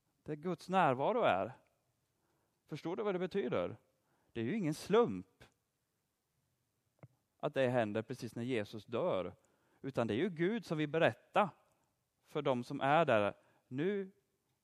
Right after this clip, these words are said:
dör min son på korset", och då tar han bort det som hindrar oss från att komma nära Gud. Så du kan mycket väl tänka dig tanken att Gud med sina gudomliga fingrar tar det där.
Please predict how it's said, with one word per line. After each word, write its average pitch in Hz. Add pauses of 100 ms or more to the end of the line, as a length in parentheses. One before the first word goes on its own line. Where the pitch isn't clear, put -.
(280)
dör 170
min 165
son 147
på 143
korset", - (640)
och -
då 120
tar 180
han 151
bort -
det 123
som 127
hindrar 170
oss 135 (460)
från 135
att 131
komma 123
nära 117
Gud. 120 (1040)
Så -
du 113
kan 143
mycket 165
väl 170
tänka 156
dig 156
tanken 143
att 135
Gud 147
med 139
sina 139
gudomliga 139
fingrar 127
tar 120
det 190
där. 110